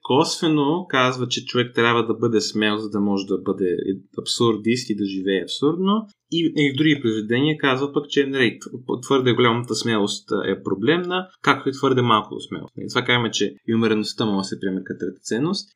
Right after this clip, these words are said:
Това е единия про-, е проблем, но едната причина да казваме, че не е съвсем негова ценност. А втората причина е, че ако се замислим, когато човек е твърде смел, той може да си рискува живота, което е първата му ценност. А когато е твърде страх-, страхлив,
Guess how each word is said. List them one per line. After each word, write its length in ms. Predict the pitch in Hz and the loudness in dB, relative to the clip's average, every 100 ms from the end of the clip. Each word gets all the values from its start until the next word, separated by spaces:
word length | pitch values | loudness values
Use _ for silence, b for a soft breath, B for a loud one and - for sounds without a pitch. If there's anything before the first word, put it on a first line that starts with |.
| - | -2
Това 100 | 135 | 0
е 40 | |
единия 260 | 120 117 98 | 2 0 -2
про-, 160 | 104 - | -4 -2
е 140 | 160 | -2
проблем, 320 | 135 113 143 160 | 0 0 0 0
но 100 | 147 | -2
едната 260 | 151 151 | -2 -2
причина 340 | 127 110 131 113 | -2 -2 -2 -2
да 100 | 107 | -2
казваме, 360 | 117 120 107 | -2 0 -4
че 120 | - | -2
не 160 | 107 120 | 0 0
е 40 | |
съвсем 760 | 123 104 - - - - 107 147 | 0 -4 -2 -2 -2 0 0 2
негова 520 | 139 101 90 87 78 - - | 2 0 -2 -6 -10 -12 -8
ценност. 560 | - 95 143 226 - - | -2 0 0 -2 -4 -12
А 80 | - | -10
втората 440 | - 175 190 - | -2 0 2 -2
причина 520 | 127 120 - 104 139 233 - | -4 -4 -2 -2 -2 -4 -6
е, 120 | 139 | -8
че 280 | 135 135 131 127 | -6 -2 -2 -2
ако 140 | 120 | -4
се 120 | 117 | -4
замислим, 500 | 113 120 180 - 98 143 185 B _ | -2 0 -2 -2 -4 -4 -6 B _
когато 240 | - 170 - | -2 -2 0
човек 400 | 143 143 156 139 | 0 2 2 0
е 260 | 117 - - | 0 -2 -10
твърде 340 | - 156 151 113 | 0 0 0 -4
смел, 560 | - 110 92 90 170 - | -4 -2 -2 -2 -6 -2
той 120 | 151 | 0
може 200 | 147 156 | 2 0
да 80 | 143 | 2
си 120 | 131 | 0
рискува 340 | 120 - 139 | 0 0 0
живота, 460 | 123 120 117 - - - - | 0 0 -2 -2 -8 -18 -6
което 240 | 117 117 | -4 -2
е 100 | 127 | -4
първата 320 | 135 127 123 87 | 0 0 0 -6
му 100 | 82 | -8
ценност. 520 | 82 76 - - _ - | -8 -8 -12 -16 _ -6
А 180 | 104 117 | -4 0
когато 160 | 151 | 0
е 100 | 170 | 0
твърде 240 | - 156 151 | 0 0 0
страх-, 320 | - 113 - | -2 -4 -6
страхлив, 540 | - 98 95 98 135 | -10 -6 -6 -2 -2